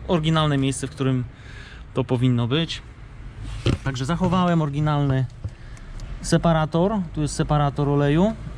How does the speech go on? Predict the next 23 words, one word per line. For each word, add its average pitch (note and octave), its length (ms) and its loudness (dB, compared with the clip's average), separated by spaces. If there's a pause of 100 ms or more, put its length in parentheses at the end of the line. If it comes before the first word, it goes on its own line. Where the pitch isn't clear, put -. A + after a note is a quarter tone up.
(100)
Tu D#3+ 120 6
jest C#3+ 400 0 (200)
odma. D#3 460 4 (360)
Nie D#3+ 160 4
widać C#3 320 4
akurat, C#3 400 0
tam D3 160 2
jest - 120 -4
odma C#3+ 400 2
w F#3 60 -2
tym C#3 160 -2
miejscu. C#3+ 460 2 (760)
I G3+ 100 8
z E3 60 4
odmy F3 600 6 (120)
nadwyżki, D3 760 2 (500)
y, B2+ 40 -4 (1300)
są, C3+ 380 4
skraplają C3+ 580 2
się A#2+ 160 -2
tutaj, D3 280 2
czy A#2+ 220 0
z, - 440 -12